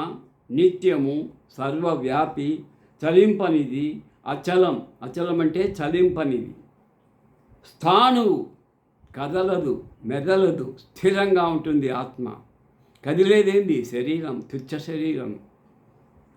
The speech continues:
సనాతనం, ఈ ఆత్మ శాశ్వతమైనది. చూసారా? ఎప్పటికీ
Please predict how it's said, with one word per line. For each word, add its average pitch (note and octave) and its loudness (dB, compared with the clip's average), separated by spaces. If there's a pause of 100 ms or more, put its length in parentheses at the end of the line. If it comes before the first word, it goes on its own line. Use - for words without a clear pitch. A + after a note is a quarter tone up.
(460)
సనాతనం, G#3+ 2 (1120)
ఈ C#3 2 (200)
ఆత్మ G3 -2 (360)
శాశ్వతమైనది. B2+ -6 (1040)
చూసారా? D#3 -2 (760)
ఎప్పటికీ C4+ 2